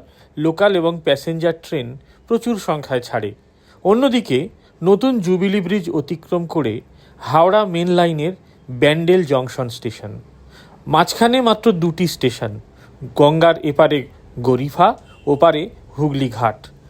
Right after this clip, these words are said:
সারাদিনে অনেক লোকাল ট্রেন নৈহাটি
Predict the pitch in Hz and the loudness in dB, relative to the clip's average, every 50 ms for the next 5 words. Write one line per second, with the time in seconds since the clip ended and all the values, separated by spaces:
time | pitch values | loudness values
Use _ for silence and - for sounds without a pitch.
0 | - - - - - - - 185 185 220 240 220 247 220 185 190 226 269 - - | -20 -20 -20 -20 -4 2 4 4 6 6 4 2 0 -4 -4 -4 -4 -6 -12 -18
1 | - - - - - - - - - - - - - - 156 180 208 240 269 247 | -20 -20 -20 -20 -20 -20 -20 -20 -20 -20 -20 -18 -4 0 2 2 4 2 2 0
2 | - 196 180 165 - 196 190 185 180 - 190 151 123 123 147 160 - _ _ _ | 0 0 0 2 4 4 2 2 2 0 -2 -2 -2 -4 -10 -14 -18 _ _ _
3 | - 143 156 180 190 175 180 190 185 185 196 196 | -6 -2 0 0 2 2 2 0 0 -2 -4 -10